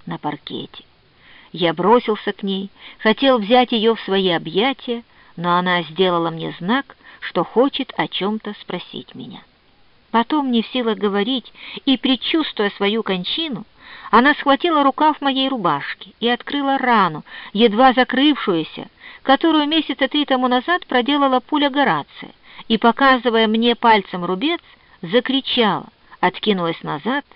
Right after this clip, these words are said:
и закрыла глаза. Я перенес ее на постель и успел прижать свои губы к ее губам,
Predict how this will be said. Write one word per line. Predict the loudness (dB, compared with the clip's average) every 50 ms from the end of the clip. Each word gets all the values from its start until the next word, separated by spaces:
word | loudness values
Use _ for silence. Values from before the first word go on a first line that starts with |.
| _ _ _ _ _ -10
и | -8
закрыла | -8 -8 -8 -8 -8 -8 -6 -8 -8
глаза. | -10 -10 -12 -14 -14 -14 -16 -18 -20 -20 _ _ _ _ _ _ _ _ _ _ _ _ _ _ _ _
Я | -4 -2 -2 -2 0
перенес | -2 -2 -2 -2 -2 -2 -2 -2
ее | -2 -2 -2 -2 -2
на | -4 -6
постель | -6 -8 -10 -10 -8 -4 -2 -2 -2 -4 -8 -14 -18 -18 -18 -18 -4 0
и | 2 4
успел | 4 2 2 0 0 0 2 2 0
прижать | 0 -2 -2 0 0 0 0 -2 -2 -2
свои | -2 0 0 0 0 -2
губы | -2 -2 -2 0 0 -2 -2
к | -2
ее | -4 -4 -2 0 0 -2 -2
губам, | -2 -4 -2 0 2 2 2 2 -2 -6